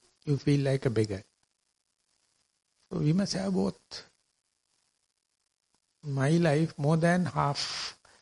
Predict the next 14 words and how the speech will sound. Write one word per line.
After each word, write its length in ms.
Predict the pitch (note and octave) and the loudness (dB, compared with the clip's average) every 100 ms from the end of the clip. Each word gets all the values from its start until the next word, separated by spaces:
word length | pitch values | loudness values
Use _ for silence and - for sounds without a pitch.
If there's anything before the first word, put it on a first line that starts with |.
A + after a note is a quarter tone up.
| _ _ - | _ _ -4
is 280 | C#3 - - _ _ _ | -2 -2 -4 _ _ _
like 240 | D#3 D3 D3+ | 0 0 0
a 60 | |
beggar. 300 | B2+ A2+ A2+ - _ _ _ _ _ _ _ _ _ _ _ _ _ _ _ _ _ _ _ _ _ _ _ _ _ _ _ _ | 0 0 -2 -12 _ _ _ _ _ _ _ _ _ _ _ _ _ _ _ _ _ _ _ _ _ _ _ _ _ _ _ _
But 220 | D#3 C3 | -2 -2
even 460 | B2 C#3 F3 F3+ D3 | 2 2 4 2 0
in 180 | C#3 A#2+ | 0 0
beforehand, 640 | C3+ - A3+ F#3+ C#3+ C#3 | 0 2 4 4 4 2
I 140 | B2 | 2
was 260 | C3+ C3+ - | 2 0 0
not 260 | C3 C#3+ D3+ | -2 -2 -2
a 40 | |
giver. 340 | A#2 A#2 F2 D#2 _ _ _ _ _ _ _ - - - - - - - - - - - | -2 -2 -2 -8 _ _ _ _ _ _ _ -20 -20 -18 -18 -18 -18 -18 -20 -20 -12 -2
Never. 420 | B2+ C#3+ G2+ | 4 4 4